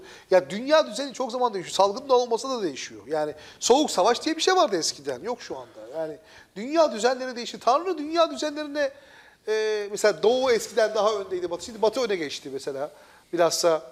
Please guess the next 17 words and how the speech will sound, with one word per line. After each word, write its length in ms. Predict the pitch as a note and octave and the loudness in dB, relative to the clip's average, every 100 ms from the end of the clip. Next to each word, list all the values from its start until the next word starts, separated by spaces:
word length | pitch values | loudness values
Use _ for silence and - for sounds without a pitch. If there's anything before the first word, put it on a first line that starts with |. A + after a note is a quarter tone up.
| - _ E3+ | -20 _ -8
işte 180 | C#3 E3 | -6 -6
re-, 320 | D#3 D#3 E3 | -2 -2 -2
e, 760 | E3+ D#3 D#3 D#3 D3+ D#3 C#3+ D#3 | -2 0 0 0 -2 -4 -4 0
reformdan 520 | D#3+ E3+ E3 E3+ E3+ | 4 4 6 4 4
sonra, 380 | - D3 B2+ B2+ - - _ E3+ | 2 -2 -4 -10 -16 -20 _ -12
İncil'in, 480 | E3 D#3 F3+ D#3+ - | -10 -8 -6 -8 -12
kutsal 280 | D#3 - E3+ | -4 2 2
kitabın 240 | E3 E3 | 2 -4
keşfinden 580 | D#3+ D#3+ D3+ - E3 E3 | -4 -2 -2 -4 -4 -4
tekrar 300 | - C#3 C#3 | -4 -2 -2
sonra, 260 | A#2+ C3 B2+ | -2 -4 0
yani 260 | C#3 C#3+ - - - - | 0 0 -2 -10 -20 -2
halk 300 | D3+ F3 - | 4 4 2
diline 220 | D#3+ D#3 | -14 -12
indirge-, 480 | D#3 D3+ D3 D3+ D3 | -12 -14 -12 -10 -10
indirgenip 460 | D#3+ D#3 D3 D#3 C#3+ | -12 -10 -8 -8 0
herkesin 460 | F#3+ G3 E3 C3+ | 0 2 -4 -6